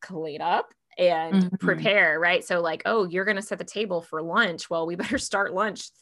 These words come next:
Speaker 1: thirty minutes before lunch starts because it's gonna take you a long time to set the
Speaker 2: Mm-hmm.
Speaker 1: table." And so, like, just trying to fill up a day, uh, you know, as a young mom, I just would be like, "Oh, how am I gonna fill this day? How am I gonna, like,
Speaker 2: Yeah.
Speaker 1: entertain my kids for this whole day?"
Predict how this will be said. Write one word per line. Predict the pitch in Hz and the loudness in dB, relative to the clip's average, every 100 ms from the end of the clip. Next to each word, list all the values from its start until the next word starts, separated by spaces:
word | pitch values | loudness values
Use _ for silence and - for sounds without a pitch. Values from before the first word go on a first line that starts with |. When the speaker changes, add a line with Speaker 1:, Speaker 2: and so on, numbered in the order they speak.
| - | 0
Speaker 1:
thirty | 185 196 214 | 2 2 2
minutes | 220 226 233 233 | 0 0 0 -2
before | 233 226 226 | -6 -2 -2
lunch | 226 233 403 | 0 0 -2
starts | - - 160 196 214 | -10 -4 -2 -2 -4
because | 180 190 170 | -8 -4 -4
it's | 175 | -4
gonna | 190 180 | -6 -6
take | 190 196 | -6 -6
you | 175 | -4
a | |
long | 165 185 202 | 0 2 4
time | 196 202 | 4 6
to | 240 | 4
set | 269 | 4
the | - | 2
Speaker 2:
Mm-hmm. | |
Speaker 1:
table." | 156 240 196 180 196 - - - - - - | 0 0 2 0 -2 -12 -20 -20 -20 -20 -2
And | 240 | -2
so, | 233 233 220 202 | 2 4 4 4
like, | 208 190 185 - | 2 0 -2 -8
just | 233 - | -8 -2
trying | 262 | 0
to | 214 | 0
fill | 190 _ 220 208 202 | -2 _ 0 2 2
up | 185 185 _ - _ - | -2 -2 _ -20 _ -6
a | 180 | -6
day, | 160 165 160 185 240 320 - _ - | -4 -4 -2 -2 -4 -6 -14 _ -14
uh, | 180 | -10
you | 185 | -6
know, | 180 | -6
as | 175 | -6
a | |
young | 170 175 175 | -4 -4 -2
mom, | 160 175 | -2 -2
I | 165 | -4
just | 165 - | -10 -14
would | |
be | 135 | -14
like, | 127 | -6
"Oh, | 175 | -6
how | 135 147 | -6 -8
am | 190 | -10
I | 180 | -8
gonna | 147 | -10
fill | - - 170 | -10 -2 -2
this | 165 165 | -2 -8
day? | - 151 143 78 | -6 -4 -2 -6
How | 180 | -6
am | 180 | -4
I | 180 | -4
gonna, | 160 - | -4 0
like, | 190 170 | 0 0
Speaker 2:
Yeah. | - | -2
Speaker 1:
entertain | 185 185 185 185 180 | 0 0 -2 -4 -4
my | 160 | -8
kids | - 208 214 165 | -4 -2 0 -2
for | - 170 | -6 -8
this | 170 180 | -6 -8
whole | - - - 185 185 175 | -8 -16 -4 0 0 0
day?" | 170 185 160 156 | 0 0 0 -4